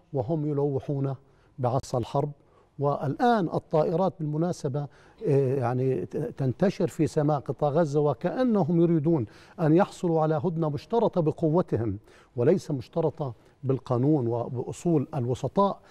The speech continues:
الذين دخلوا وأنجزوا هذه المهمة الصعبة. وهنا اسمح لي من على منبر شاشتكم الكريمة أن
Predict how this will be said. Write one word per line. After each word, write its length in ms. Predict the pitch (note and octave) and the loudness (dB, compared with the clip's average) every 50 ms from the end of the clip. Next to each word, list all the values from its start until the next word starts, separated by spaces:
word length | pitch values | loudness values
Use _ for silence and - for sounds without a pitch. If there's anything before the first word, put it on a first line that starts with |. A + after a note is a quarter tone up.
| - - - - C3 | -20 -20 -12 -4 -2
الذين 420 | A#2+ C3+ C3 B2 D#3+ D3 C3+ C3 | 0 0 2 4 4 2 2 2
دخلوا 440 | D3+ F3+ - - E3+ D#3 D#3+ D#3 D3 - - - - _ - | 0 0 0 0 -2 0 0 -2 -4 -6 -16 -20 -20 _ -8
وأنجزوا 560 | C3 - G3 F#3 F3 C#3+ D3 A#2+ B2+ C#3 B2 | -4 0 2 2 2 2 0 -2 -2 -2 0
هذه 420 | D3+ E3 C#3 C3+ C3 A#2 C3+ C3+ - - | 0 0 0 0 0 0 0 -2 -4 -2
المهمة 600 | C#3+ B2+ A#2+ B2 A2+ D#3+ F3 E3+ E3+ E3+ E3+ E3 - - - - - - C3 | -2 -2 0 0 2 2 2 2 2 2 0 -2 -4 -12 -20 -20 -14 -10 -10
الصعبة. 520 | - - - - F3 E3+ D#3 D#3+ G3 G3 | -10 -6 0 2 2 2 2 0 -2 -2
وهنا 420 | G3 - A#2+ A#2+ D3 F3 D3+ C#3 D#3+ | -2 -2 -2 0 0 0 0 -2 -4
اسمح 320 | - - D3+ C3+ - - | -8 -6 -6 -6 -4 -2
لي 240 | D3+ E3 F3+ F3+ - - - - - _ _ - | -2 0 0 -2 -4 -6 -18 -20 -20 _ _ -4
من 240 | B2+ B2 B2+ C3 - | -2 -2 -2 -2 -2
على 300 | C#3+ B2 C#3+ D3 C3+ C#3 | -2 -2 0 2 2 2
منبر 360 | D3 D3+ D#3 C3 G#2+ B2+ B2+ | 2 2 0 0 0 -2 -4
شاشتكم 640 | - - - A#2+ G#2+ - D#3 - - C3 - C3+ C3 | -4 -2 -2 -2 -2 -2 -8 -8 -8 -6 -2 -2 -2
الكريمة 420 | A#2+ - - C#3+ C3+ D3+ C#3 - - | -2 0 0 0 2 2 2 2 2
أن 120 | B2 | 0